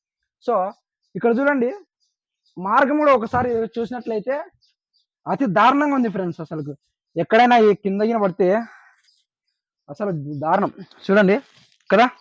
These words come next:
ఎంత పెద్ద పెద్ద రాళ్ళు ఎట్లా ఉన్నాయో. కిందికి రా,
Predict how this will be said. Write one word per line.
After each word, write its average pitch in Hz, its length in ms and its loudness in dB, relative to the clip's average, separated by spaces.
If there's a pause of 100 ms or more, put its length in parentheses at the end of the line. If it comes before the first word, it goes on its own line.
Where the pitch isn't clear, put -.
(1400)
ఎంత 165 120 -2 (100)
పెద్ద 175 180 0
పెద్ద 226 220 0
రాళ్ళు 202 240 2
ఎట్లా 185 220 -4
ఉన్నాయో. 175 220 -6 (4000)
కిందికి 185 240 0
రా, 147 60 -2